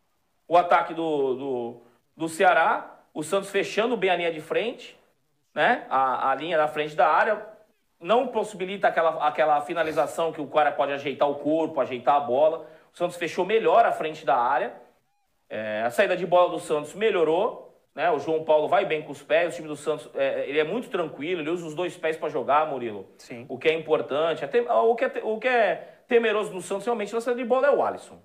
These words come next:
Speaker 1: Tirando o Alisson, o Santos muito bem na saída de bola. Você vê nesse caso, o Alisson tá acertando o passe.
Speaker 2: Uhum.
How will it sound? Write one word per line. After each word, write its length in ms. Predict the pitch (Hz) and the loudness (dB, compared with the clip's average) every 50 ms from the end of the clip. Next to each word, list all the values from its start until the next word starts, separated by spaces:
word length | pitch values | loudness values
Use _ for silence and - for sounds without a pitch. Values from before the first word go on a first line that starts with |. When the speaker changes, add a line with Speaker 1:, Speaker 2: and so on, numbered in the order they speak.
| _ | _
Speaker 1:
Tirando 320 | - - 240 254 254 240 208 | -12 -2 -2 0 0 2 2
o 80 | 185 | 4
Alisson, 300 | 196 208 208 196 - 196 | 2 2 2 0 -6 -8
o 40 | 170 | -8
Santos 280 | - 202 202 196 - 196 | -6 -6 -6 -6 -6 -8
muito 260 | 208 254 285 - 226 | -8 -6 -6 -6 -4
bem 180 | 175 180 180 | -4 -2 -2
na 100 | 165 151 | -2 -4
saída 220 | 151 - 147 135 131 | -4 -4 -6 -6 -8
de 120 | 123 120 | -10 -10
bola. 440 | 110 127 147 165 180 175 - - - - - - _ | -4 2 4 4 4 4 0 -4 -8 -18 -20 -20 _
Você 140 | _ - 196 | _ -2 0
vê 80 | 180 175 | 0 0
nesse 240 | 165 160 160 - 147 | -2 -2 -4 -6 0
caso, 300 | - 160 156 147 143 143 | 2 2 2 2 4 2
o 40 | |
Alisson 160 | 151 151 151 - | 2 2 2 0
tá 60 | 156 | -2
acertando 400 | 147 - 156 - - 147 143 131 | -2 -2 -4 -4 -4 -4 -6 -6
o 40 | 117 | -2
passe. 460 | - 139 147 156 165 - - - 135 - _ _ - | 2 2 4 4 2 0 -4 -14 -18 -20 _ _ -18
Speaker 2:
Uhum. 280 | 143 135 127 127 156 | -18 -16 -16 -18 -20